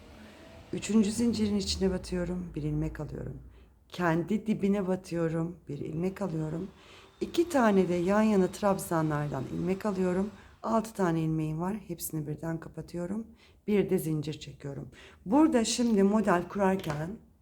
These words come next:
dokuz tane sayacağız buradan. Bir, iki, üç, dört, beş, altı, yedi, sekiz, dokuz tane model sayacağız.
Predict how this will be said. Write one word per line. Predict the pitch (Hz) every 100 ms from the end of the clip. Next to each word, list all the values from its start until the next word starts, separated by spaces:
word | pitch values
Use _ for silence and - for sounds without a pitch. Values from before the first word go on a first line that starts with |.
| _ _ _ _ _ _ _ - - - - - -
dokuz | 254 269 339 -
tane | 220 165 156 170
sayacağız | 175 214 190 175 165
buradan. | - 151 160
Bir, | 175 180 185
iki, | - - -
üç, | - 180 - -
dört, | 165 170 170 -
beş, | 165 160 -
altı, | - 180 -
yedi, | 156 165 -
sekiz, | - 165 - 147
dokuz | 175 175 240 -
tane | 151 151 143 - - -
model | 202 220 233
sayacağız. | 226 220 208 196 185 185